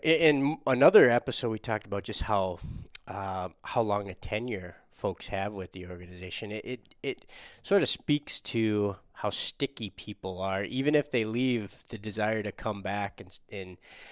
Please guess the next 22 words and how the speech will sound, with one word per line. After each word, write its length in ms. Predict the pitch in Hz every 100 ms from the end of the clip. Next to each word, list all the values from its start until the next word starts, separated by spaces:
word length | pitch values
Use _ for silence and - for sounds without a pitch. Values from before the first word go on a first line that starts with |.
| - - -
um, 420 | 101 95 95 95 _
kinda 220 | - 113 107
see 720 | - - - 117 113 113 110 - _ -
how 840 | - 110 107 104 104 101 101 92 -
the 80 |
fruits 500 | - - 127 127 -
of 520 | 113 104 101 98 - - 92 85 - 104
the 80 | 98
mission 720 | 104 123 - - 98 95 90 _
hit 240 | - -
the 60 | -
ground 500 | 92 95 101 101 92
is, 220 | 87 101 -
is 180 | 101 95
a 40 |
bit 220 | 92 107
unique 500 | 104 101 98 98 -
with, 280 | 101 92 -
uh, 180 | 98 98 - - _ -
with 140 | 107
this 200 | - 101
organization. 720 | 104 98 101 104 101 113 107